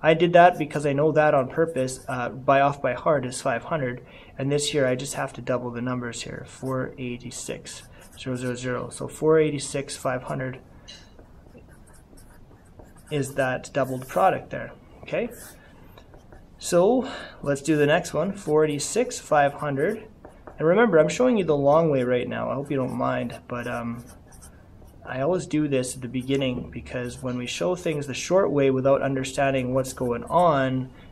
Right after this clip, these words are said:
it just leads to trouble. So if I double this, I get ninety-six, uh, sorry, nine hundred sixty thousand, and then I get twelve thousand, and then I get one thousand here. So this is gonna be like saying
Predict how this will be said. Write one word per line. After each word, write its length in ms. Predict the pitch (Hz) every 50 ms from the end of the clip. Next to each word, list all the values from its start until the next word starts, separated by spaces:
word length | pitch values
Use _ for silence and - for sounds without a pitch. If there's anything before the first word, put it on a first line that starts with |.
| - -
it 60 | - 135
just 200 | 143 135 135 -
leads 200 | 139 131 123 131
to 100 | - -
trouble. 500 | - - 147 131 117 - - - - -
So 140 | - -
if 60 | 131 143
I 80 | 139
double 280 | 139 139 151 147 147 139
this, 240 | 143 160 170 165 160
I 60 | 139
get 180 | 127 127 -
ninety-six, 800 | 113 127 131 131 131 131 127 - - - 156 156 - - - - - - - - - - - - - - - - - - - - -
uh, 120 | 131 135
sorry, 260 | 131 - 131 120 131
nine 400 | - 139 131 135 135 143 139 135
hundred 320 | 135 139 139 135 127 123 123
sixty 320 | - - 143 - - 147
thousand, 560 | 143 - 151 147 147 156 160 180 196 208 214
and 180 | 208 - 127 127
then 140 | 123 120 123
I 60 | 123
get 320 | 127 123 123 135 139 - - - - - - - - - - - - - - - - - - - - - -
twelve 360 | - - - 143 139 135 135
thousand, 460 | 135 135 135 147 160 170 196 196 196 196
and 180 | - 131 127
then 120 | 127 123 123
I 20 |
get 180 | 120 - - -
one 220 | 139 143 151 151
thousand 440 | 151 - - - 127 131 139 135 131
here. 360 | 127 131 135 160 196 214 - - - - - - - - - - -
So 600 | - - 143 139 139 135 135 139 147 160 - -
this 300 | - 139 143 151 151 -
is 160 | - 147 143 -
gonna 200 | - 147 147 143
be 440 | 135 143 139 139 135 135 135 135
like 260 | 135 135 131 131 - -
saying 560 | - - 143 135 135 131 127 131 131 -